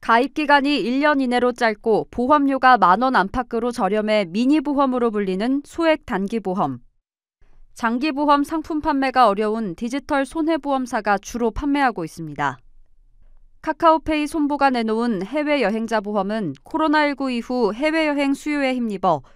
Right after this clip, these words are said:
출시 십 개월 만에 가입자 수가 백만 명을 넘었습니다. 이용자가 많은 플랫폼을 활용해 환급 서비스나 동반 할인 혜택을 알리고 소비자가 직접 원하는 보장을 선택할 수 있게 해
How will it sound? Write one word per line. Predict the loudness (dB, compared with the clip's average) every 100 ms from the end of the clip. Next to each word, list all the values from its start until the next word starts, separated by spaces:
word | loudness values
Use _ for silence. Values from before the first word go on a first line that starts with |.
| _ -8
출시 | -6 -4 -6
십 | -6 -6
개월 | -2 0 2
만에 | 0 2 0 -2
가입자 | -2 -4 -2 -2
수가 | -2 0 0 0
백만 | 0 0 2 2
명을 | 0 -2
넘었습니다. | 0 -2 -4 -8 -8 -2 -2 -4 -20 -20 -20 _ -20 -20 -20 _ -20 -16 -2
이용자가 | 2 2 2 2 4
많은 | 6 4 2 -2
플랫폼을 | 0 -2 0 -2 0
활용해 | 0 -2 -2 -2 -4 -8
환급 | -4 -2 -2 -2
서비스나 | -4 -2 -6 0 2 2
동반 | 0 -4 0 0
할인 | 0 -2 -2
혜택을 | -4 -4 -2 2
알리고 | 2 0 -4 -2 -4 -6 _ -20
소비자가 | -10 -4 -2 0 2 0
직접 | -2 -6 0 0 2
원하는 | 2 2 0 -2
보장을 | -2 -2 -2 -2
선택할 | -4 -4 -4 -4 -6
수 | -4 -6
있게 | -4 -4
해 | -2 -4